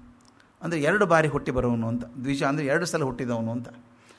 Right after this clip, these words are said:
ಒಂದು ತಾಯಿ ಗರ್ಭದಿಂದ ಹುಟ್ಟಿದ್ದು ಮೊದಲಾದರೆ ಎರಡನೇ ಸಲ ನೀ ವಟು ಆದಾಗ ಎರಡನೇ ಜನ್ಮ ಅದು, ಎರಡನೇ ಕಣ್ಣು ಕೊಟ್ಟ ಗುರು ನಿನಗೆ ಅಂತ. ಆಗ ಕೊರಳಿಗೆ ಹಾಕುವಂಥದ್ದು ಜನಿವಾರ.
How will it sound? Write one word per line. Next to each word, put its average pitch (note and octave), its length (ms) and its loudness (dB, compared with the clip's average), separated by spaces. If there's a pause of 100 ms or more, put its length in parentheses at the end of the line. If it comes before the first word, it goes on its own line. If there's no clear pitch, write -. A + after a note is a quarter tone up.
(100)
ಒಂದು C#3+ 240 0
ತಾಯಿ D#3+ 300 2
ಗರ್ಭದಿಂದ F#3 500 2
ಹುಟ್ಟಿದ್ದು E3 420 0
ಮೊದಲಾದರೆ D3 720 2 (640)
ಎರಡನೇ E3+ 400 4
ಸಲ G3 240 4 (1120)
ನೀ D3 160 0
ವಟು E3 300 4
ಆದಾಗ D#3 360 8 (200)
ಎರಡನೇ D#3+ 340 2
ಜನ್ಮ C#3 300 2
ಅದು, A#2 280 -6 (140)
ಎರಡನೇ D#3 380 2
ಕಣ್ಣು G3+ 280 4
ಕೊಟ್ಟ E3+ 220 0
ಗುರು C3+ 240 2
ನಿನಗೆ B2 400 0
ಅಂತ. A#2+ 180 -4 (640)
ಆಗ E3 220 2
ಕೊರಳಿಗೆ F3+ 400 4
ಹಾಕುವಂಥದ್ದು E3 600 2
ಜನಿವಾರ. C#3+ 420 0